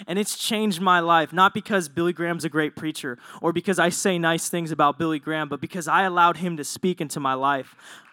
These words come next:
I was vulnerable with what I thought about sin, vulnerable with how I saw Hebrews chapter nine, and I was like, "I'm going to adjust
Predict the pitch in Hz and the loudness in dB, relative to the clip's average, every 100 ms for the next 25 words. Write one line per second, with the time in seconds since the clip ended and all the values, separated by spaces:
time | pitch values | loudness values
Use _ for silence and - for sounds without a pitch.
0 | - 190 202 190 156 143 208 226 233 202 | 6 6 8 4 2 2 4 6 4 2
1 | 196 170 175 170 175 190 - 185 175 165 | 2 4 4 6 4 0 4 4 4 4
2 | 156 147 - 185 170 175 175 _ - - | 0 0 -4 -4 -4 -6 -12 _ -20 -20
3 | 156 170 196 208 190 185 175 165 165 160 | -6 0 2 4 4 2 2 2 2 2
4 | 170 - 185 269 - 175 165 170 - 165 | 0 0 2 2 2 -2 -2 -4 2 2
5 | 160 147 151 156 151 151 156 151 151 - | 0 -4 -2 -2 0 0 0 -2 -4 0
6 | 190 190 196 180 165 135 139 147 135 - | 2 4 2 2 -2 -4 0 2 2 -4